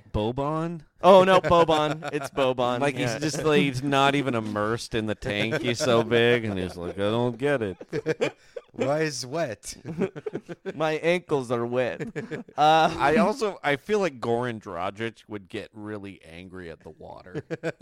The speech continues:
Speaker 1: <laughs>
Speaker 2: See, I think Goran Dragic would have, like, a real, uh, epiphany in there that he and Zoran are the same. 'Cause
Speaker 1: Oh,
Speaker 2: his
Speaker 1: wow.
Speaker 2: brother's name is Zoran Dragic.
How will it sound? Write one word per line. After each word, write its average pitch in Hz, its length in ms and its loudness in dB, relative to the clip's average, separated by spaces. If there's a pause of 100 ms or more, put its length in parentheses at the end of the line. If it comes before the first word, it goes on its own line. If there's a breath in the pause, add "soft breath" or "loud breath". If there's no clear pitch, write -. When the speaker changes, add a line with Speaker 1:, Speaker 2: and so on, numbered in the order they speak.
Speaker 1:
<laughs> - 400 -20
Speaker 2:
See, 185 480 -10
I 165 200 0
think 214 360 -12
Goran 147 420 -2
Dragic 117 580 -4
would 104 200 -10
have, 98 420 -8
like, 92 260 -8
a 85 120 -6
real, 87 760 -10
uh, 60 300 -12 (300)
epiphany 107 640 -10
in 95 160 -10
there 90 280 -10
that 92 220 -10 (440)
he 113 260 -12
and 101 160 -12
Zoran 95 480 -8
are 90 140 -12
the 71 160 -16
same. 73 520 -14 (1080)
'Cause 110 160 -10
Speaker 1:
Oh, - 20 -8
Speaker 2:
his 107 140 -8
Speaker 1:
wow. 85 60 -14
Speaker 2:
brother's 107 380 -4
name 98 240 -8
is 95 160 -12
Zoran 95 540 -8
Dragic. 110 680 -8